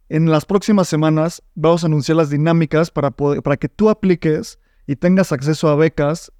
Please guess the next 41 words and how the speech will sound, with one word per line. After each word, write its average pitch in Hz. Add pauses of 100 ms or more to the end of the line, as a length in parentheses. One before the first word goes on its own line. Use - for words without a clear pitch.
con 147
un 170
valor 170
de 165
más 160
de 170
quinientos 147
mil 180
pesos 180
mexicanos 147
para 143
aprender 147
a 175
programar 170
con 156
Levagon. 156 (360)
Esto 165
es 170
un 180
beneficio 170 (340)
para 143
la 139
gente 165
que 139
esté 156
suscrita 151 (220)
a 139
Voyager. 151 (640)
Y 190
algo 254
importante 190
es 185
que 151 (120)
un 226
Open 233
Edition 165
es 147
un 165
N 160
F -
T, 156